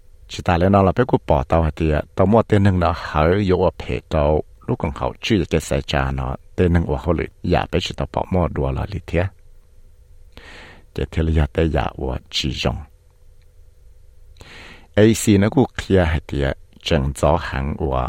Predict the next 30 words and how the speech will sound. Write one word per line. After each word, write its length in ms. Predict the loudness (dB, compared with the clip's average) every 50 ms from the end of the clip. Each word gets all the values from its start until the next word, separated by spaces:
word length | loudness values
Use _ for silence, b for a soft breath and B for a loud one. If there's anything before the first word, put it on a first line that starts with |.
| -6 -6 -4
có 100 | -2 2
một 220 | 2 2 2 2
phần 100 | -2 -4
sự 120 | -2 -4 -4 -4 -4
clear 180 | -2 -2 -2 0
tàu 180 | -2 -2 -2
hết 140 | -2 -4 -6
tiệt 120 | -4 -6 -4
sẽ, 420 | -4 -2 0 0 2 2 0 0 -2 -6 -12 -20 -20 -20 -20 _ 0
một 280 | 4 4 4 4 2
tờ 180 | 2 0 0 0
số 280 | -2 0 2 4 4 4
nó 100 | 4 2
cũng 200 | 2 0 0 2
một 120 | 0 0
phần 140 | 0 -2 -2
sự 180 | 0 0 -2 -2 -2 -2
clear 160 | -4 -4 -2 -2
tàu 200 | -2 -2 -2 -2 -4
hết 80 | -6 -4
sẽ, 360 | -4 -2 -2 -2 0 -2 -2 -6 -10 -16 _ _ -20 -20 -8
cho 200 | -2 2 2 2 2
参 280 | 0 -2 0 0 0 0
加 260 | 0 0 2 2 2
nó, 100 | 0 0 0 2 0
có 100 | 0 0 0
cho 140 | -2 -2 -2
dân 360 | -2 0 0 0 2 2 0
là 100 | -4 -6 -6
cho 340 | -4 -2 -2 0 -2 -4 -6